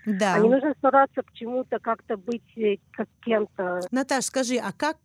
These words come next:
Speaker 1: э, передать русскую культуру детям, да? Детям, которые уже родились здесь, в Израиле, в русскоязычных семьях, и многие хотят, э, передать, передать, э, то,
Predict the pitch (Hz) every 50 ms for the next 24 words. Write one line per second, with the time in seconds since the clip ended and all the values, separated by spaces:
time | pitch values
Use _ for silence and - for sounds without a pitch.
0 | - 320 311 294 285 - 262 233 226 202 247 254 254 - - 214 247 247 - -
1 | - - 254 247 240 233 233 233 226 214 - - 220 208 - - 254 254 233 226
2 | 208 185 208 190 160 - 165 156 156 160 226 302 330 233 233 233 - 208 - 202
3 | - 208 196 196 202 185 202 196 196 185 202 208 202 196 175 190 196 170 175 208
4 | 202 214 294 320 349 330 285 220 220 240 - - 220 196 196 220 208 - - 208
5 | 202 - - - - - - - - - - - 302 330 370 359 349 302 - 285
6 | 254 277 320 349 320 349 339 - 330 - - 339 339 339 - - - 349 330 339
7 | - - 339 349 330 311 392 403 392 381 - - 269 262 254 214 262 269 269 269
8 | - - - 247 220 208 214 214 - - - - - - - _ - - 254 247
9 | 247 240 226 233 226 226 220 214 208 208 208 208